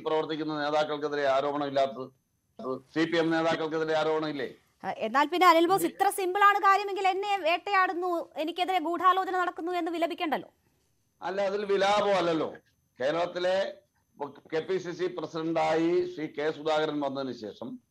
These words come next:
Speaker 1: ലക്ഷോപലക്ഷം വരുന്ന ആളുകളുടെ ജീവനെ ബാധിക്കുന്ന, അവർ പേടിക്കുന്ന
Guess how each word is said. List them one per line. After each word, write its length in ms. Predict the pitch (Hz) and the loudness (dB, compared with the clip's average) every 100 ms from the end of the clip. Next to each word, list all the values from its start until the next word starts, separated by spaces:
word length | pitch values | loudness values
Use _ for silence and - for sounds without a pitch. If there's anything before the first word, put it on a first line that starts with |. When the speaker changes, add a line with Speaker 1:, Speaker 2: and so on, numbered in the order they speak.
| _ _ _ - | _ _ _ 0
Speaker 1:
ലക്ഷോപലക്ഷം 640 | 143 147 180 185 180 185 180 170 - 147 | 0 4 4 4 2 -2 -4 -6 -10 -2
വരുന്ന 340 | 147 156 160 170 156 147 | 0 0 -2 -2 -2 -2
ആളുകളുടെ 460 | 156 160 160 160 160 139 | -2 -4 -4 -4 -4 -4
ജീവനെ 380 | 147 156 156 160 139 | -4 -4 -4 -4 -2
ബാധിക്കുന്ന, 520 | 139 139 120 123 92 - _ _ _ _ _ _ | 0 -2 -6 -10 -10 -20 _ _ _ _ _ _
അവർ 200 | 139 180 180 | 0 2 2
പേടിക്കുന്ന 520 | 160 165 180 175 180 | 0 2 2 0 -2